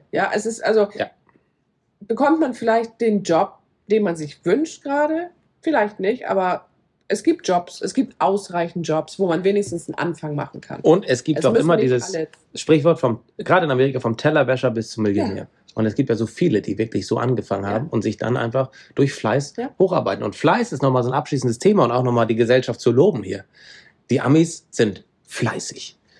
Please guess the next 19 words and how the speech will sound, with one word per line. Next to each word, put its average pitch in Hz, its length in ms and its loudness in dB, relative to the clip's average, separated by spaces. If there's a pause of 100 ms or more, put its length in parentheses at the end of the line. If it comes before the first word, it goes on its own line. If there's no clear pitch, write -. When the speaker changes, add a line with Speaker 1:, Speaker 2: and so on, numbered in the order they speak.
(300)
Speaker 2:
Auch 131 180 0
wenn 151 80 2
man 143 60 2
das 131 140 2
teilweise 131 340 4
nicht 117 120 -2
so 110 120 2
wirkt, - 240 4
wenn 117 80 0
man 113 100 0
die 110 60 2
Leute 110 240 4
sieht. 127 300 2
Aber 139 300 2
die 120 160 -4
haben 120 120 0
teilweise 117 380 0
drei 113 200 0
Jobs, - 360 -2